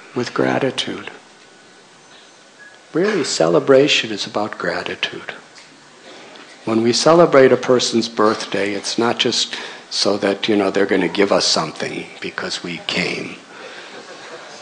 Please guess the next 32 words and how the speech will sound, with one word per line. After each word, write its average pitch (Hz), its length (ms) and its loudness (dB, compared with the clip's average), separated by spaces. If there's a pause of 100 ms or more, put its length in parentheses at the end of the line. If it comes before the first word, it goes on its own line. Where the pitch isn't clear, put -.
(260)
That's 90 180 -10
sometimes 98 560 -2
the 98 80 0
way 82 200 -2
it 71 120 -10
is. 85 540 -12 (840)
But 117 140 0
really, 170 340 6
a 120 80 4
celebration 151 760 2
of 117 100 -2
a 113 40 -6
birthday 117 580 -2
is 131 340 -2
we're 175 140 -2
celebrating 147 840 4
because 151 360 -2
we're 170 80 2
grateful 160 640 4
to - 160 -2
that 87 300 -6
person. - 540 -4 (180)
We 131 120 2
should - 220 0
all 127 260 -2
be 135 180 0
together 123 680 -4 (540)
toward 101 300 -8
Krishna 92 480 -8 (840)
in 110 120 -2
every 104 240 -6
situation. - 800 -8